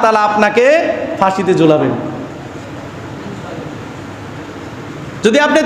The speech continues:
তিনশো মানুষ হত্যা করেন, বাংলাদেশের আইন অনুযায়ী যদি বিচার হয়, কতবার এই লোককে ফাঁসি দেওয়া হবে বলেন? একবার।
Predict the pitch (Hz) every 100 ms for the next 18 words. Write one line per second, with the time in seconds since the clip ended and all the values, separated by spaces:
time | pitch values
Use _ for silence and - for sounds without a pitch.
0 | 320 330 311 330 330 339 339 330 - -
1 | 320 320 311 240 - - - - - -
2 | - - - 220 277 294 294 285 294 294
3 | 294 311 320 320 320 311 311 294 302 294
4 | 302 302 285 240 240 190 - - - -
5 | 277 294 302 294 285 285 285 262 247 247
6 | 226 208 190 196 214 285 - - - -
7 | - - - - - - - - - -
8 | - - 175 220 247 185 202 185